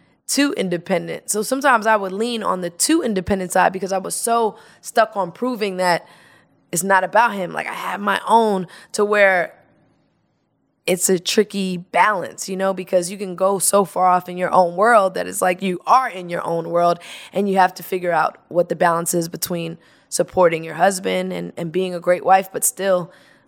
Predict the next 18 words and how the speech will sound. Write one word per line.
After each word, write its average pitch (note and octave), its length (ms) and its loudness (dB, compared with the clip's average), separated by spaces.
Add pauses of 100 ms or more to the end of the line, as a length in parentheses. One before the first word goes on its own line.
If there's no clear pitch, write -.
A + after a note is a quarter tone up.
(120)
living F#3+ 320 0
your F#3+ 160 6
life F3+ 360 2
and, E3 200 -8
and E3+ 220 -6
doing F#3 240 -2
things F3 240 -6
that, E3+ 240 -2
that D#3+ 140 -6
make F3 240 -6
you A#3 80 0
happy. G3+ 240 2
So F3+ 360 -2
with F#3+ 240 -4
Ayesha, G3 540 -2
you G3 120 -6
know, F#3 180 0
I'm, F3 100 -8